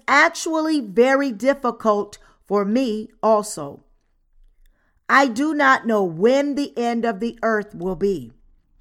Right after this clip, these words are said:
However, one thing I can say is that we do not have much time left over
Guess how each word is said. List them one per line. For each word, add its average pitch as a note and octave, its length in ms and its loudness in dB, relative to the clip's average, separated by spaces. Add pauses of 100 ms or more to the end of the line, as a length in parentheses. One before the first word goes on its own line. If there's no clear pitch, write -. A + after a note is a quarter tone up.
(280)
However, A#3 880 2 (440)
one D4+ 400 2
thing D#4 300 0
I B3 180 4
can A#3 280 -6
say G3+ 560 -2 (300)
is A3+ 220 4
that A3 260 2
we G#3 200 0
do D4+ 300 0
not A#3 320 2
have G#3 460 0
much A3+ 400 -2
time G#3+ 400 0
left C#4 480 0
over G#3 480 4